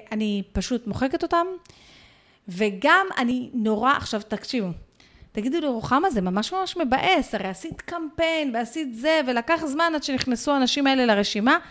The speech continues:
ועכשיו את ככה מוחקת אותם, אבל אני, מאוד מאוד חשוב לי להבהיר לכם ש-,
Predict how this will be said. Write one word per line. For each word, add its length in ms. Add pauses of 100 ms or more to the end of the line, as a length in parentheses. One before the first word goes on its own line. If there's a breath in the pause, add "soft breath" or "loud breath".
(320 loud breath)
ועכשיו 340
את 60
ככה 260
מוחקת 460
אותם, 260 (1200 soft breath)
אבל 280
אני, 420
מאוד 340
מאוד 160
חשוב 340
לי 100
להבהיר 440
לכם 360 (720 soft breath)
ש-, 260